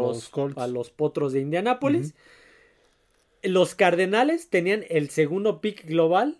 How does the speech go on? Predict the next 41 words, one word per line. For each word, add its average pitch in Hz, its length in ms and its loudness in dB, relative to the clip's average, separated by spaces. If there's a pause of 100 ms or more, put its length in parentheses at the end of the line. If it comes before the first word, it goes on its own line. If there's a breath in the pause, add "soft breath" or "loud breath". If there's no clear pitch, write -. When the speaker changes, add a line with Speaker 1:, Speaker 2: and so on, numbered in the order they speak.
Speaker 2:
y 139 80 -2
Speaker 1:
Ujú. 135 80 -2
Speaker 2:
los 139 200 -2
Chargers 165 680 2
el 156 200 -2
tres, 294 600 -6
si 143 80 -6
Speaker 1:
Ujú. 127 80 -2
Speaker 2:
mal 143 200 -2
no 151 120 -2
recuerdo. 165 480 -4 (760 soft breath)
Y 233 200 2
los 175 260 4
Chargers 202 560 4
cambiaron, 190 760 4
cambiaron 175 520 2
su, 127 1160 -4
su 139 160 -12
selección 165 600 0
y 160 60 -4
por 143 220 -2
ahí, 160 280 0
eh, 127 260 -12
bueno, 180 420 0
hicieron 226 420 4
un 226 120 -4
canje 214 400 2
para 139 460 0
poder 160 320 2
ellos 185 300 0
trepar 160 360 0
al 160 160 0
segundo 165 420 -2
pick 135 140 0
Speaker 1:
Ujú. 147 80 -2
Speaker 2:
global 214 340 2 (560 soft breath)
y 254 220 2
draftear 202 760 2
a 139 180 -2
Ryan 185 500 0
Leaf. 320 160 -4